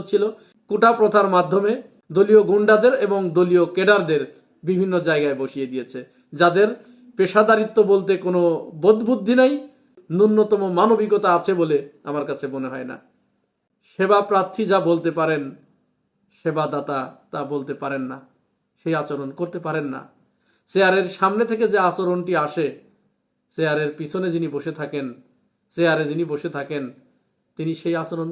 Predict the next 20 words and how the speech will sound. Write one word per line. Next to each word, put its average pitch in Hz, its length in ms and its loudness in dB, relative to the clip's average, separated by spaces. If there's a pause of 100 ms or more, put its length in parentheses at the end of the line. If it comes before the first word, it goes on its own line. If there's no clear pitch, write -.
করতে 170 180 -12 (100)
পারেন 196 220 2 (120)
না। 131 80 -8 (920)
এটি 156 240 -8
তার 156 140 -2 (460)
দায়িত্ববোধের 170 880 2
ভিতরে 160 320 -2
পড়ে 131 240 -6
না, 123 60 -12 (320)
এটি 151 200 -8
তার 160 100 -6 (100)
নৈতিকতার 170 600 -2
ভিতরে 175 360 -2
পড়ে 127 220 -8
না। 123 80 -14 (1040)
আমরা 147 200 -6
সেটিই 180 420 -4
দেখেছি 135 340 -12 (920)
শাহজালাল 151 580 -4
আন্তর্জাতিক 139 480 -8